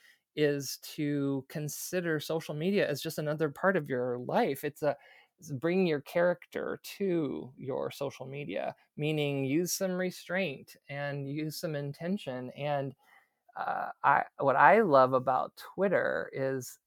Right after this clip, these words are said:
it responds to cultivation. So I can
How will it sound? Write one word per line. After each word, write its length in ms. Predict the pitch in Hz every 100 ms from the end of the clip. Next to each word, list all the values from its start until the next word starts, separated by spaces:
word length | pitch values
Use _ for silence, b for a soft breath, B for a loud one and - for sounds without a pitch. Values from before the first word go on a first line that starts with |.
| _ _ _ _
it 140 | 156
responds 680 | 156 147 - 160 160 160 -
to 120 | -
cultivation. 880 | - 143 139 127 131 - 233 269 233
So 240 | - 143
I 140 | - 139
can 400 | - 135 135